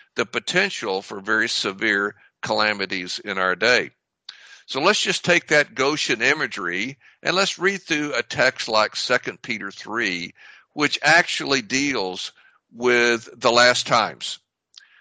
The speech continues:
Now, we don't know if we're in the last times, and we don't know if maybe the times we're in is just another interim judgment, or maybe this is leading up to the end time. We don't know that. But still, I think Second Peter three clearly is relevant,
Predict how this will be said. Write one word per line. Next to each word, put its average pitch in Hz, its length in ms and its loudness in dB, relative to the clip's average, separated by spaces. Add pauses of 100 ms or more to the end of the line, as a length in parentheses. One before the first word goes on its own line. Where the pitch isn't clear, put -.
Now, 117 300 2
we 151 140 -2
don't 175 220 0
know 160 220 4
if 127 160 -4
we're 117 140 2
in 107 100 -2
the 92 80 -4
last 87 340 -2
times, 92 400 -4
and 113 120 -2
we 139 100 -4
don't 147 240 -2
know 131 280 2
if 113 120 -6
maybe 127 260 -2
the 113 120 -2
times 123 420 -2
we're 110 140 -12
in 127 240 2
is 101 120 -4
just - 440 -6
another 110 600 0
interim 117 460 -2
judgment, 110 600 -2 (400)
or 127 240 2
maybe 160 400 0
this 135 260 -2
is 123 160 -6
leading 131 420 -2
up 139 280 0
to 120 120 -6
the 95 280 -4
end 95 160 -6
time. 82 340 -2
We 127 140 -10
don't 123 240 -4
know 113 300 -2
that. 80 280 -2 (560)
But 127 140 -2
still, 185 400 6
I 123 160 6
think 143 260 -4 (240)
Second 147 400 -2
Peter 131 300 -6
three 135 460 -4
clearly 139 520 -2
is 104 140 -6
relevant, 110 560 0